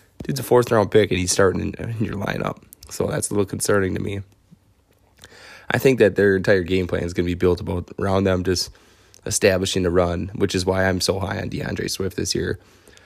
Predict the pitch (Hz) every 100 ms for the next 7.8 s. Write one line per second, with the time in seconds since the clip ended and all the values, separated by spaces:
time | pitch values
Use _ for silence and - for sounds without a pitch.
0 | - _ 107 101 98 92 - 104 110 92
1 | 95 90 90 90 92 85 87 101 107 110
2 | 92 87 95 90 87 90 - 92 - 87
3 | 85 90 87 87 98 90 82 85 - 95
4 | - - 90 92 92 92 92 92 92 -
5 | - 98 - _ _ _ _ - 127 101
6 | 98 92 98 95 101 98 92 92 90 92
7 | 92 90 90 87 90 90 90